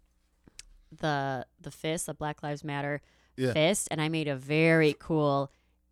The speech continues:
Speaker 1: it was a yellow cake, and then I did black fondant and cut out, like, the different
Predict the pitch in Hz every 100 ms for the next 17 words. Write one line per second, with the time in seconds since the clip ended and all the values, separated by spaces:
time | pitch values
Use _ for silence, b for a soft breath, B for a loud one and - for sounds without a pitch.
0 | _ _ _ _ _ 160 147 143 147 147
1 | 147 143 - 143 143 160 - 156 147 143
2 | 143 135 - 139 139 - 139 139 156 147
3 | - - 147 139 143 - 147 139 _ 139
4 | 131 127 - _ _ _ _ _ _ _
5 | 165 160 - 151 139 131 -